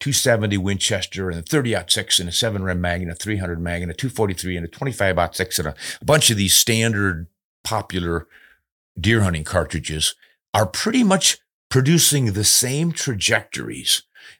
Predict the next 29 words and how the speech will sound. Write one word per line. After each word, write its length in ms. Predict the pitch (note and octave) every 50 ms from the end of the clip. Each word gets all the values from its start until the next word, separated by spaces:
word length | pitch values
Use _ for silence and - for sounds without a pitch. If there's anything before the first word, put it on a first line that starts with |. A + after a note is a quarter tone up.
| _
the 300 | - F2 F2 F2 F2 E2 F2+
real 220 | G#2 C3+ E3+ F#3
similar 520 | E3+ - - - D3+ D3+ D3+ C#3+ C#3 C3 G#2+
drops 580 | F2 D#2+ - F#2+ F2 F#2 A2+ B2+ - - - A#2+
at 180 | F2+ - F#2
distance 480 | E2+ G2+ A2 - - A2 G#2+ G#2 - -
and 100 | F2 F2+
real 140 | F#2+ G2+ G2+
similar 500 | - - G2+ G2+ G2+ G2 F2+ F2 F2 D#2+
wind 340 | D#2 F#2 G2 G2 G2+ F#2+
deflections, 680 | D#2+ D#2 - - F#2 G2 G2+ G2+ - - D2+ D#2 - - - - - - -
even 300 | C3+ D3+ D3+ C#3 B2+ A#2+
though 100 | A#2+ A#2
we 160 | A2+ A#2 A#2
tend 240 | - - B2 A#2+ A2
to 80 | F#2+
think 260 | - - A2+ A2 G#2 -
that 160 | F2 E2 -
there's 320 | F2+ F2 E2+ D#2+ - - _ - - _ _ _ _ -
significant 960 | - - - - G#2 G2+ F#2+ G#2 B2 D3+ D3+ D#3 D3+ - B2+ G#2+ D#2 D#2 C#2+
difference 460 | G2+ G#2+ - - C#2 A#1+ - - -
in 120 | - E2+
the 80 | D#2+ D2+
performance 560 | - D#2+ D#2+ - G2 G2+ G2 F#2 E2 - -
of 160 | C2 - -
these. 300 | - - - - - - - _ _ - - - -
So 160 | - - G2
I 60 | G2
did 240 | F#2+ F#2+ G#2 F#2 D#2+